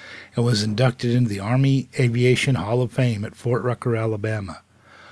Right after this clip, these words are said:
U S Senator John Breaux nominated Thompson for the Nobel Peace Prize in two thousand. By the time he died in two thousand six and was buried in Lafayette with military honors, Thompson was widely recognized not just for his battlefield courage,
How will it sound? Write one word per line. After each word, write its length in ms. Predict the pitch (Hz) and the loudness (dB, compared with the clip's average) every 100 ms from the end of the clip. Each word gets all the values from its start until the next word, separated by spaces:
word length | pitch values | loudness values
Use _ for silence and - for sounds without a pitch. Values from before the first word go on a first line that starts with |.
| - - - | -20 -18 -4
U 180 | 120 120 | 0 2
S 120 | 95 | 2
Senator 420 | - 131 117 101 | 2 2 2 -2
John 360 | 101 113 120 113 | -2 0 0 2
Breaux 240 | 127 120 | 2 2
nominated 600 | 107 113 120 113 110 101 | 0 -2 -2 0 -2 -2
Thompson 460 | 120 117 - 131 127 | -2 -2 -2 0 -2
for 160 | 113 | -4
the 80 | 101 | -4
Nobel 400 | 104 120 117 110 | -2 0 0 0
Peace 260 | - 131 - | 0 -2 -2
Prize 460 | - 98 95 - | -8 -8 -6 -6
in 100 | 104 | -6
two 160 | - 104 | -8 -6
thousand. 520 | - 110 104 87 78 - _ _ _ _ - - - - - | -6 -6 -8 -12 -16 -20 _ _ _ _ -20 -20 -20 -16 -4
By 100 | 107 | -2
the 120 | 101 | -2
time 300 | 113 117 123 | -2 2 4
he 100 | 120 | 4
died 380 | 120 127 123 104 | 4 4 4 0
in 120 | 104 | -4
two 160 | 127 113 | -4 0
thousand 400 | 123 117 104 104 | 0 0 0 -2
six 480 | - 139 117 - - - - - - | 4 4 4 -6 -12 -20 -20 -20 -6
and 160 | 120 120 | -2 0
was 140 | 104 | 0
buried 340 | 92 123 127 123 | 2 4 6 6
in 120 | 123 | 4
Lafayette 480 | 131 120 - 107 98 | 4 4 2 -2 -2
with 140 | 92 | -6
military 580 | 98 107 107 123 123 127 | -4 -4 0 2 2 2
honors, 460 | 127 120 101 - - - | 2 0 -4 -8 -14 -4
Thompson 400 | - 123 120 135 | 0 2 4 2
was 120 | 113 | 2
widely 340 | 101 104 131 139 | 0 2 2 4
recognized 640 | 127 120 117 117 113 107 | 2 0 0 0 0 0
not 180 | 123 123 | 0 2
just 220 | 131 - | 0 0
for 100 | - | 0
his 140 | 110 | -2
battlefield 560 | 98 113 139 131 110 98 | 0 2 2 0 -4 -6
courage, 500 | - 101 98 101 | -8 -6 -6 -10